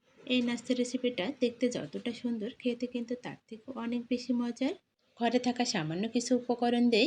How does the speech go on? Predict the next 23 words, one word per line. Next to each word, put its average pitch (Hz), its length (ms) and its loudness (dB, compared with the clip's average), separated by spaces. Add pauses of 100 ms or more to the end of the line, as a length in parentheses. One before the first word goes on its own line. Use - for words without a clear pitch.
(120)
এই 240 120 6
নাস্তাটা 240 360 0 (100)
তৈরি 165 260 0
করে 214 180 0
নেওয়া 233 320 0
যায়। 285 140 4 (160)
আশা 240 160 0
করছি 247 340 0 (180)
আজকের 254 340 2
এই 233 100 2
নাস্তা 160 300 -6
রেসিপিটা 247 400 -2 (100)
আপনাদের 240 400 -4
কাছে 233 200 -2 (160)
অনেক 151 200 -6 (100)
বেশি 226 180 -4 (100)
ভালো 240 160 4 (100)
লাগবে। 240 300 4 (800)
ভালো 233 180 2 (100)
লাগলে 233 280 0
আমার 240 220 -2
YouTube 185 300 -6
চ্যানেলটি 240 320 -2